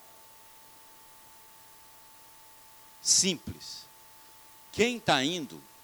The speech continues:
pagou a passagem, tá pagando todas as despesas. E aí eu quero te pedir assim, ore,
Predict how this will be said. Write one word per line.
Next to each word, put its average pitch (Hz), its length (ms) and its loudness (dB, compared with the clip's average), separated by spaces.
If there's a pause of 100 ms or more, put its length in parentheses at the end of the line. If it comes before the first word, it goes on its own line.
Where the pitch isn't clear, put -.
(540)
pagou 147 380 6
a 208 40 8
passagem, 147 640 2
tá 160 80 -4
pagando 147 420 0 (100)
todas 175 400 4
as 135 140 2
despesas. 117 720 -4 (400)
E 120 80 2
aí 139 140 6
eu 175 80 2
quero 196 220 2
te - 120 -2
pedir 165 340 -2
assim, 139 360 -2
ore, 185 380 6